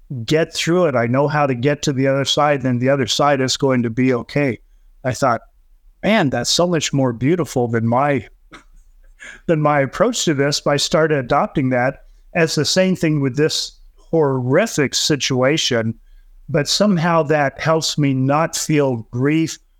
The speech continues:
or shame 'cause I'm related to Lori. And I'm glad to tell people when we talk about it, this is not a distance, rela-, distant relationship. You know, Lori and I were as close as you can be,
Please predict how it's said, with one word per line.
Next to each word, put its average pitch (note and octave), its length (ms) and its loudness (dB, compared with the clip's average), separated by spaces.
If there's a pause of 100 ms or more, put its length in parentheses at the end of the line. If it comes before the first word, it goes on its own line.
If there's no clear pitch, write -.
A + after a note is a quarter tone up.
(200)
or D3 200 0
shame D#3 380 0
'cause C#3 220 0
I'm C#3 200 2
related C3+ 380 0
to C3+ 80 0
Lori. D3 280 2
And C#3 80 -2
I'm D#3 120 0
glad D3 300 2
to C3+ 100 0
tell D3 200 0
people C3 460 -2 (800)
when D#3+ 240 0
we C3+ 120 2
talk F#3 360 0
about C3 300 0
it, C#3+ 120 -2 (300)
this G3 280 0
is D#3 160 0
not D#3+ 280 2
a D3 60 0
distance, C#3 720 -2
rela-, C#3+ 440 0
distant C#3 460 0
relationship. C3 800 -2 (920)
You D3+ 80 0
know, D3 100 2
Lori D#3+ 300 2
and E3 120 0
I E3 300 0 (760)
were D#3 180 2
as C#3+ 100 -2
close F#3 340 0
as E3 180 0
you D#3 120 2
can C#3+ 200 -2
be, D3 440 0